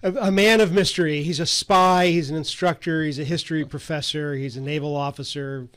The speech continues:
just retired, P H D in history from some British place. Um,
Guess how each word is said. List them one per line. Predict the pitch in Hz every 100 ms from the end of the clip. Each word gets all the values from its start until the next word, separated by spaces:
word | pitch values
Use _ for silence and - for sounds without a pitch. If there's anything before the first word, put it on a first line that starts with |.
| - - 190 151
just | 165 -
retired, | 143 - 135 139 135 135 117 - -
P | - 170
H | 147 -
D | 120 139 139
in | 131 123
history | 139 147 139 - 139 135 131 _ _ _ _ _ -
from | 208 185
some | 175 147
British | 139 131 127 -
place. | 135 127 - - - - 277
Um, | 214 165 160 151 147 135